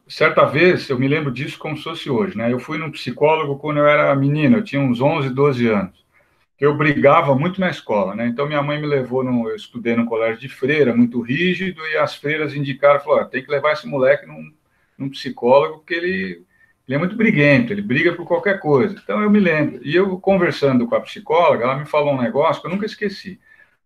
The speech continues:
Ela falou assim, "Não, Jorge, as pessoas têm quatro egos.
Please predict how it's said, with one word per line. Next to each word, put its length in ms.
Ela 200
falou 100
assim, 180
"Não, 240
Jorge, 320
as 80
pessoas 460
têm 580
quatro 480
egos. 640